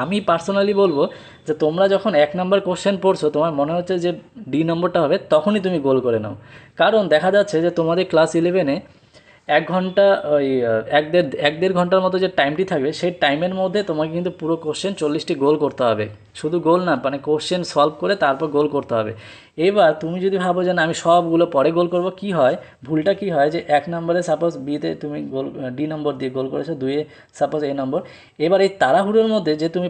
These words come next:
পাঁচ দশ মিনিট রাখবে গোল করার জন্য, এই তাড়াহুড়োর মধ্যে কি হবে যে দুই নম্বরে হয়তো এই তুমি এ নম্বরে গোল করেছো, এবার দেখা যাচ্ছে ওই দু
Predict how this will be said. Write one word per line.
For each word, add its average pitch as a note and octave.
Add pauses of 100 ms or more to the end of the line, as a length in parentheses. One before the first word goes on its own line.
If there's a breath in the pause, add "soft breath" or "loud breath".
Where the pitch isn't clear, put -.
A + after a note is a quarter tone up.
পাঁচ D3 (100)
দশ F3
মিনিট F#3
রাখবে F3+ (100)
গোল D3
করার F#3
জন্য, C#3+
এই B2+
তাড়াহুড়োর F3+
মধ্যে F#3
কি G#3
হবে C#3+ (380 loud breath)
যে D3+
দুই E3 (100)
নম্বরে G3+
হয়তো G3 (160)
এই D#3
তুমি F#3 (200)
এ - (100)
নম্বরে F#3+
গোল G3
করেছো, G3+ (640 loud breath)
এবার F3+ (100)
দেখা F3
যাচ্ছে G3 (120)
ওই F#3+ (300)
দু D#3